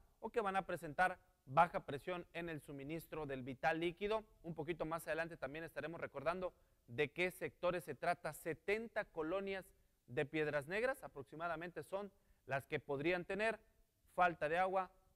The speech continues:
o baja presión. De eso también le vamos a estar comentando un poco más adelante. Pero, ¿qué le parece, mi querido Jaciel Producción, si vamos ya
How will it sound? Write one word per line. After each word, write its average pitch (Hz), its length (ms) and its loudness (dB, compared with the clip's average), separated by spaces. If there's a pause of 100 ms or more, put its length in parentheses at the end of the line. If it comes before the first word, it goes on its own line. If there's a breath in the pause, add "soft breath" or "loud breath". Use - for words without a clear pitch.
o 117 100 -6
baja 139 380 2 (320)
presión. 139 380 -4
De 147 80 -2
eso 147 140 -8
también 139 280 -6
le 135 80 -4
vamos 139 220 -6
a - 40 -20
estar 139 240 -4
comentando 131 540 -6
un 127 80 -12
poco 143 240 -4
más 131 180 -8
adelante. 135 380 -6
Pero, 196 180 -2
¿qué 233 80 2
le 247 80 4
parece, 220 640 2
mi 147 160 -12
querido 196 240 -2
Jaciel 185 260 -2
Producción, 196 340 -2
si 196 80 -8
vamos 202 240 0
ya 233 220 6